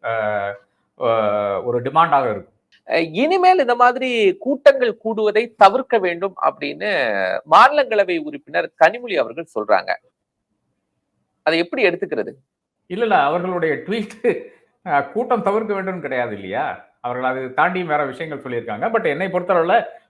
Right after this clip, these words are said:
Speaker 1: கூட்டம் தவிர்க்க முடியாதுங்க. கூட்டம், அ, கூடத்தான் செய்யும். அது எல்லா இடத்துலயும் கூடத்தான் செய்யும். பீச்னா கூட்டம் வர-, வரத்தான் செய்யும்.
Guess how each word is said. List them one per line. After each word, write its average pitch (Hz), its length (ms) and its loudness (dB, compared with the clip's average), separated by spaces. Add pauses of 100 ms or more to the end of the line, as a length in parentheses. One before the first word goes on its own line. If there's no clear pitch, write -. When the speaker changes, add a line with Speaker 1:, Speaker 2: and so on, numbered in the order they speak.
Speaker 1:
கூட்டம் 311 340 -4
தவிர்க்க 190 280 -2
முடியாதுங்க. 113 580 -8
கூட்டம், 170 640 -10
அ, 123 300 -6
கூடத்தான் 160 360 -2
செய்யும். 107 440 -8
அது 113 140 -6
எல்லா 143 240 2
இடத்துலயும் 160 220 -6
கூடத்தான் 143 340 -6
செய்யும். 131 340 -12 (380)
பீச்னா 175 440 0
கூட்டம் 165 240 -4
வர-, 131 260 -2
வரத்தான் 127 340 -4
செய்யும். 98 300 -14